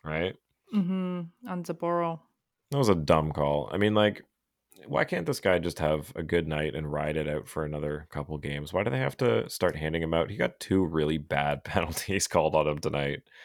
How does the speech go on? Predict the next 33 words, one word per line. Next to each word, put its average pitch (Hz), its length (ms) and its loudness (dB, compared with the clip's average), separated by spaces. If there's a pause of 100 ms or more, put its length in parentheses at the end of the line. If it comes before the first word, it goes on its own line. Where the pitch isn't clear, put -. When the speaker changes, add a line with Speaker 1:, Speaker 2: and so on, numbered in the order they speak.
(640)
Speaker 1:
and 82 260 2
he 82 80 2
hit 90 120 4
the - 60 -6
post 82 300 4
a - 40 -8
bunch 76 240 -2
of - 60 -16
times, 73 460 0
and 73 100 -4
that 60 100 -6
crossbar 76 480 0
one, 76 300 -2
like, 76 200 -6 (100)
ugh, 85 160 -2 (200)
what 165 120 0
a, 80 240 0 (640)
what - 100 0
an 117 180 0
unlucky 82 520 4
night 73 280 -4
for - 80 -20
the 76 60 -6
captain 71 400 0
after 73 240 -2
such - 260 -4
a 76 100 0 (440)
f-, - 220 -14
explosive 90 840 4
four-point 76 480 0
game 73 260 -2
against 71 280 -4
Philly. 71 360 -4